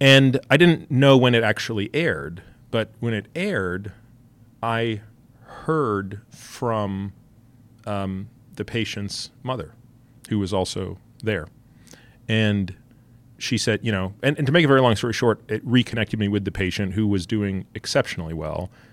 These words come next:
And it was, you know, in a way, maybe, maybe it's wrong that I could alleviate some of the guilt by knowing that the patient turned out okay, but it was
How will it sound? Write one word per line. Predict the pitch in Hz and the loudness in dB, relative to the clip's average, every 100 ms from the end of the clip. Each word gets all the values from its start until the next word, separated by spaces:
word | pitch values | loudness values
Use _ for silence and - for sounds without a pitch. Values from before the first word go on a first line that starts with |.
| - | -10
And | 107 104 | 0 0
it | 107 | 4
was, | 107 101 95 - - - - - - _ _ _ - _ _ - | 4 2 0 -6 -10 -20 -20 -20 -20 _ _ _ -20 _ _ -4
you | 254 | 2
know, | 269 | 4
in | 160 | 4
a | |
way, | 123 131 131 131 - _ _ _ - - - - _ - - | 6 6 6 4 0 _ _ _ -20 -20 -20 -20 _ -14 0
maybe, | 139 156 147 135 127 | 6 8 8 8 6
maybe | 135 139 135 127 123 - - | 4 6 6 6 2 -4 -6
it's | 120 - | -6 -2
wrong | 104 104 107 123 | 2 6 6 4
that | 139 113 | 4 4
I | 104 | 2
could | 107 107 | -2 -2
alleviate | 110 110 104 98 | 2 4 4 2
some | - 110 | 0 -4
of | 98 | -2
the | |
guilt | 82 92 98 - 123 | -2 -2 -2 -6 -4
by | 107 98 | -2 0
knowing | 95 101 98 | -2 -2 -2
that | |
the | 98 | -4
patient | 104 104 107 | -4 -4 -4
turned | 101 101 | -6 -2
out | 95 | -2
okay, | 92 87 95 101 175 - | -2 -4 -4 -4 -6 -6
but | 120 104 - - | 0 0 -2 -6
it | 117 | -2
was | 117 110 104 90 | 0 0 -2 -6